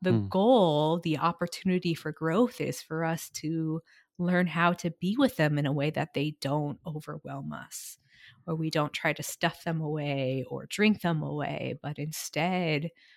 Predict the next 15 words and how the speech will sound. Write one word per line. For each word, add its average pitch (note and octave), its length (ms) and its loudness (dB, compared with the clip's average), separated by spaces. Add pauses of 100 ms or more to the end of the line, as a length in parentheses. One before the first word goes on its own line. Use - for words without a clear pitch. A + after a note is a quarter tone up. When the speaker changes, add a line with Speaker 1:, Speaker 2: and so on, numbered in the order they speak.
(580)
Speaker 1:
of F#3 180 -12
course C#4+ 500 -4
I'm F3 140 0
frustrated C#3+ 880 -6
for C#3 160 -8
having D3 440 -4 (120)
to C3+ 640 -2 (680)
keep - 300 -4
calling D3+ 420 0
the D3 140 2
insurance C#3+ 500 0
company C#3+ 480 -4
to D3 120 -10
try C3+ 220 0
to C#3 280 0